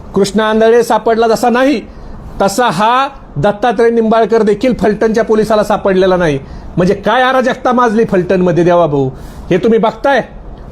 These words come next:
तुमचे पोलीस हे स्वराज्य कारखान्याचे कर्मचारी म्हणून काम करतायत. आता मी सांगण्यापेक्षा आमचे राठोड नावाचे एक मुकादम आहेत,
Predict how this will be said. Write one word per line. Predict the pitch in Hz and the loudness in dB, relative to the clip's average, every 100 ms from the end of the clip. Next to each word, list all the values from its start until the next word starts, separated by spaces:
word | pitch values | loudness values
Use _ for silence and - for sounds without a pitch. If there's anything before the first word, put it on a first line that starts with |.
| - | -4
तुमचे | 202 214 262 | 0 2 0
पोलीस | 208 220 226 262 | 0 0 2 2
हे | 247 | 0
स्वराज्य | 226 208 226 226 | 2 2 2 0
कारखान्याचे | 233 214 214 208 233 | 0 -2 0 0 0
कर्मचारी | 220 233 233 240 | 0 0 2 2
म्हणून | 226 226 214 | 2 2 0
काम | 220 214 | 0 0
करतायत. | 208 196 190 160 - - - - - - - | 0 0 0 -2 -2 -14 -14 -16 -16 -12 -4
आता | 170 202 | -2 0
मी | 208 254 | 2 0
सांगण्यापेक्षा | 254 247 247 240 233 - 180 160 - - - - - | 0 0 0 0 -4 0 0 -2 -6 -20 -18 -14 -4
आमचे | 160 202 226 247 247 202 - - - - | -2 0 2 2 2 -2 -10 -20 -18 -6
राठोड | - 196 214 247 247 | -2 0 0 0 2
नावाचे | 240 240 226 226 247 247 185 180 | 2 2 2 2 2 2 -2 0
एक | 185 | 2
मुकादम | 202 208 247 240 214 | 2 2 2 2 2
आहेत, | 156 | 0